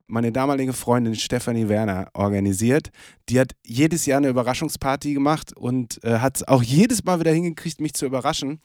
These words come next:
Ähm, und das war eigentlich nach dieser Toss-Zeit.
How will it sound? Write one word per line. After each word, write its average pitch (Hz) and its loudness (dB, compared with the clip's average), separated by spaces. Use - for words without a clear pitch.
Ähm, 160 2
und 156 0
das 165 0
war 160 0
eigentlich 175 -10
nach 143 -8
dieser 127 -6
Toss-Zeit. 104 -6